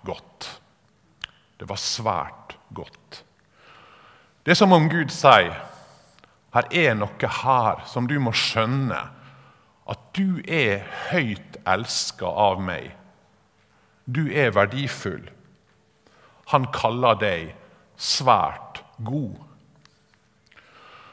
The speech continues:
Hvordan begynner sabbatsbudet?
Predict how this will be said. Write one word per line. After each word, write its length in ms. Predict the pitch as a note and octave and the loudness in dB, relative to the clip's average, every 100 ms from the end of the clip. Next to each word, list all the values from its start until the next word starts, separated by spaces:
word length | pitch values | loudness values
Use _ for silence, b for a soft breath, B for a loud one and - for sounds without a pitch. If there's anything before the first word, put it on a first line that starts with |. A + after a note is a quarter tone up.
| b | b
Hvordan 420 | - G3 F3+ D3 C3 - - A#2+ | 2 6 10 8 8 -2 -6 -6
begynner 760 | D3 D#3+ A2 F#2+ F#2+ F#2+ F2+ - - - | 0 2 2 0 2 2 2 -4 -16 -6
sabbatsbudet? 960 | - B2+ F2 C#2 - - F#2+ F2+ F2 | 4 4 4 -6 -8 -10 -10 -6 -8